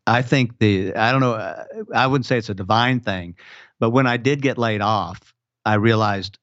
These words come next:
you know, I could go right back into work. I could find another job at another place and still continue to make a whole lot of money and do that for many, many more years. Or maybe this is the opportunity I have to really pursue this passion I had for many years,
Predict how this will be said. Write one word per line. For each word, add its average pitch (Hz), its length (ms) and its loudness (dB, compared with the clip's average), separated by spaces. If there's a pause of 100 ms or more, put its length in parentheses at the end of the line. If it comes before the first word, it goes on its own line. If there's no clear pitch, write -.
you 117 140 0
know, 110 160 4
I 110 140 0
could 123 180 -6
go 117 140 4
right 120 260 0
back 120 240 -2
into 127 220 2
work. 135 360 0 (200)
I 113 80 0
could 110 180 -4
find 113 180 2
another 113 280 2
job 110 400 2
at 98 80 -4
another 101 320 0
place 117 580 0 (640)
and 98 360 2
still 123 280 2
continue 120 380 4
to 113 60 0
make 110 220 0
a 92 80 0
whole 110 160 2
lot 117 200 2
of 113 60 0
money 117 400 -2 (200)
and 101 160 -2
do 113 120 6
that 113 280 -2
for 104 80 0
many, 113 200 6
many 117 200 4
more 107 180 2
years. 107 540 0 (840)
Or 113 500 2
maybe 127 380 2
this 123 280 0
is 110 100 -6
the 101 180 -2
opportunity 117 500 2
I 110 120 4
have 107 380 0
to 98 100 -2
really 113 320 2
pursue 117 360 0
this 104 160 0
passion 107 440 0
I 95 80 2
had 101 200 0
for 92 80 -4
many 107 240 6
years, 95 540 2